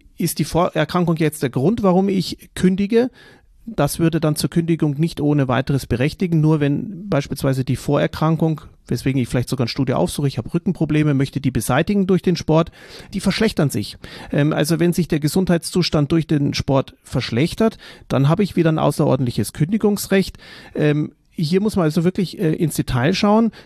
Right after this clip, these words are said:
woran liegt es, warum gekündigt wird. Wenn ich natürlich die Gründe schon kenne, ähm, dass ich weiß, ich möchte in einer gewissen Zeit umziehen oder ich bin schon schwanger und, äh, schließe dann einen Studiovertrag ab und beziehe mich dann aber bei der Kündigung auf die Schwangerschaft,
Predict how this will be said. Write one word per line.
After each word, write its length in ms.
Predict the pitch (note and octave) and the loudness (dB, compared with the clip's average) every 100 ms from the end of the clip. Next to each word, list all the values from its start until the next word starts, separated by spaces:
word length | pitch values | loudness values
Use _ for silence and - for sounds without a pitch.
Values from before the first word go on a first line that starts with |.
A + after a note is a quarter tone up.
| _ | _
woran 400 | - E3+ D3+ C#3+ | -2 0 2 0
liegt 260 | B2+ F3+ - | 2 0 2
es, 160 | A#3 - | 0 2
warum 240 | F#3 G3+ | 0 2
gekündigt 400 | F#3+ G#3 G3 - | 0 0 -2 0
wird. 160 | F#3+ E3 | 0 0
Wenn 100 | E3 | 0
ich 120 | D#3 | 0
natürlich 240 | D3 D#3+ | 0 0
die 100 | D#3 | -2
Gründe 300 | D3+ E3 D#3+ | 0 0 2
schon 200 | - A#2+ | 0 -2
kenne, 400 | - F#3 G#3+ - | 2 2 2 2
ähm, 320 | A#2 C3 C3 | 0 0 0
dass 180 | C3+ C3+ | 0 -2
ich 180 | C#3 - | -4 -2
weiß, 300 | A#2+ D#3+ - | 0 2 0
ich 160 | C3 C3+ | -2 2
möchte 340 | D3+ - D#3 | 2 2 0
in 320 | B2 - - | 0 -4 -4
einer 100 | C3+ | -2
gewissen 300 | C3 C#3+ D3+ | 0 -2 -2
Zeit 240 | - A#2+ - | 0 0 2
umziehen 500 | D3+ D3 C3+ A#2 G#2 | 0 0 0 0 2
oder 320 | B2+ C#3 B2 - - - - | 0 2 0 -4 -20 -20 -20
ich 300 | - - - | -10 -8 -6
bin 260 | - F3 G#3 | 0 0 0
schon 260 | - D3+ D3 | -2 0 0
schwanger 500 | B2 C3 C#3+ C3 A#2+ | 0 2 4 2 0
und, 300 | C3+ C3 - | -2 -2 -4
äh, 80 | |
schließe 320 | C3 D#3+ D#3 D3 | -2 -2 0 0
dann 160 | D3 | 2
einen 140 | C#3+ C#3 | 2 0
Studiovertrag 720 | - F3 D#3+ D3+ - C#3+ C3+ | 0 2 2 0 0 0 0
ab 160 | C#3 | 0
und 140 | C#3 C3 | 0 0
beziehe 420 | C3+ - A3 A#3 | -2 0 2 4
mich 160 | D3 - | 4 2
dann 160 | C3+ | 0
aber 260 | B2 B2 B2 | 2 0 0
bei 160 | B2 | 0
der 120 | B2 A#2 | 0 0
Kündigung 440 | E3 D#3+ C#3 B2+ | 0 0 0 0
auf 160 | - - | 0 -2
die 100 | B2 | -2
Schwangerschaft, 720 | - B2 A2+ - G#2+ - | 0 0 0 0 -2 -2